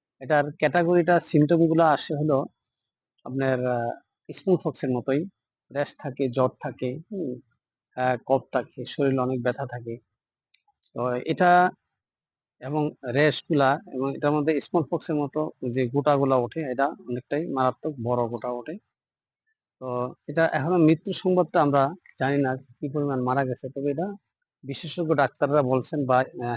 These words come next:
হেলথ স্পেশালিস্টরা বলছেন যে এটা খুবই মারাত্মক এবং ভয়াবহ আকারে, আহ, পৃথিবীতে দেখা দিতে পারে। তো এই বিষয়ে আমি একটা মেডিসিনের কথা বলবো, একটা হোমিওপ্যাথিক মেডিসিন আছে, যারা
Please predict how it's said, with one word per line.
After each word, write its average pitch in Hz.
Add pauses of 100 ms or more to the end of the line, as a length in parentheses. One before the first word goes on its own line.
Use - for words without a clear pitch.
হেলথ 143 (100)
স্পেশালিস্টরা 143
বলছেন 127
যে 135
এটা 127
খুবই 139
মারাত্মক 135
এবং 131 (500)
ভয়াবহ 143
আকারে, 143
আহ, 131
পৃথিবীতে 135
দেখা 120
দিতে 117
পারে। 123 (580)
তো 127 (120)
এই 165
বিষয়ে 196
আমি 165
একটা 165 (1900)
মেডিসিনের 170
কথা 139
বলবো, 127
একটা 131
হোমিওপ্যাথিক 143
মেডিসিন 135
আছে, 127
যারা 123